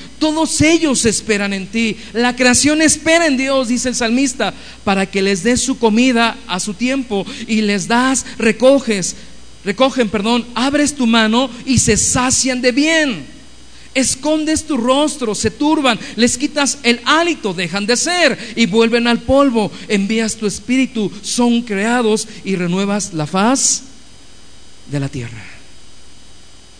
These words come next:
Quiere decir que todas las cosas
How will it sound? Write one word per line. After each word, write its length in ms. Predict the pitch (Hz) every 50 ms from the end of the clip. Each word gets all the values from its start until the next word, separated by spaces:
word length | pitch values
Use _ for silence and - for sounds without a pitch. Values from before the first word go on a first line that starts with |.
| - - -
Quiere 300 | 220 233 240 233 254 247
decir 500 | 240 220 208 - 233 226 190 165 151 143 135 - - - - - - -
que 140 | 165 156 - - - -
todas 580 | - 226 226 233 240 208 233 247 254 233 247 247
las 220 | 220 214 190 -
cosas 640 | - - 180 165 - - - 135 135 135 - -